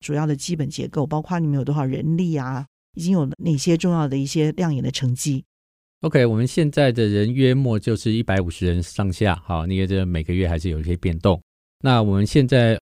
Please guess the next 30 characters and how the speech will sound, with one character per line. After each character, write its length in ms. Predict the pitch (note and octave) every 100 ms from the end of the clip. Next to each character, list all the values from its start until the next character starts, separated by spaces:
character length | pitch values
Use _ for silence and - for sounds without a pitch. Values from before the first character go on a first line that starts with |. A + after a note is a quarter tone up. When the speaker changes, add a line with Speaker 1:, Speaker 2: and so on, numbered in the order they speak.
| _
Speaker 2:
主 200 | - F2+
要 120 | A#2+
的 120 | B2 G2+
工 260 | A2+ A#2
作， 100 | A2+
就 120 | G2+
像 140 | A2 A2
前 140 | G2
面 140 | G2+ G#2
介 160 | A2+
绍 220 | G2 G#2+
的， 200 | F2 D#2 D#2 _ _ -
属 120 | F2
于 160 | E2+
那 120 | F#2 G#2
个 400 | F#2+ F2 E2+ E2+
储 140 | -
存 160 | E2+ F2+
的 140 | G2+
服 320 | - G2 G#2+
务， 140 | B2+ F2 _ _ _
然 100 | F#2
后 140 | G2 G2
新 160 | G#2+
药 140 | G#2 F#2
的 80 |
开 240 | E2+ F2+ F2
发， 360 | - E2+ E2+ E2+ _ _ _ _
我 60 |
们 120 | G#2